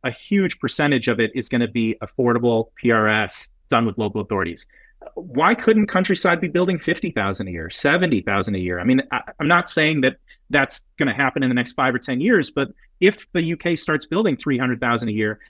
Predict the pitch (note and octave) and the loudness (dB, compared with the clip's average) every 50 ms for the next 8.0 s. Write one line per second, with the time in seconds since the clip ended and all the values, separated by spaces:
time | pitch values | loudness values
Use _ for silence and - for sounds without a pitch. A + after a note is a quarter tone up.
0 | _ - - - - - E3 D3+ C#3 - D#3+ D#3 C#3+ C3 - B2 C#3 D#3+ F3+ D#3+ | _ -6 -6 -4 -2 0 0 0 0 0 0 0 0 0 0 0 0 0 0 0
1 | - - _ - - - D#3 D3+ D3 C#3 A#2+ B2+ - - E3 D3 C#3+ B2+ B2+ - | -4 -10 _ -14 -6 0 4 4 4 4 4 0 -2 0 0 2 2 0 -2 -4
2 | - B2 - - - F#3+ G3+ F3+ C#3 A2+ A2 A2 _ _ _ - - - A#2 C3+ | -6 -6 -4 0 2 2 4 4 2 2 -2 -4 _ _ _ -16 -8 -4 -2 -2
3 | B2+ - C#3+ A2+ G2+ C#3+ F#3 F#3+ E3+ C3 A#2+ A#2+ A#2 G#2+ - - G#2+ G#2 G#2 G2 | -2 -2 -4 -4 0 2 2 2 2 0 -2 -2 -4 -6 -4 -6 -4 -2 -2 -2
4 | - - _ - _ - - - - - E3+ E3 C#3 D3+ D3 - - D3+ C#3+ C3 | -4 -6 _ -20 _ -6 -6 -4 0 2 2 2 2 -2 -4 -2 -2 0 0 0
5 | - - - C#3+ C3+ C3+ C3 B2+ B2 B2+ - B2+ - - B2 - A#2+ A2+ A2+ A2 | -2 -2 0 2 4 6 6 4 4 0 -4 -6 -6 -6 -6 -4 -2 -2 -2 0
6 | G#2+ G#2+ G#2+ - _ - - D#3+ D3+ - - A2+ - - F#2+ E2+ F#2+ F#2+ F#2+ A2 | 0 -2 -2 -4 _ -6 -2 -2 0 0 0 -2 -4 -4 -6 -6 -6 -4 0 4
7 | C3+ D3 D#3+ D#3+ C#3+ D3 C3+ A#2+ - - B2+ B2 - - - A#2 G#2 F#2+ - | 4 6 6 4 4 2 2 0 0 -2 -2 -2 -2 -2 -2 -2 -2 -2 -4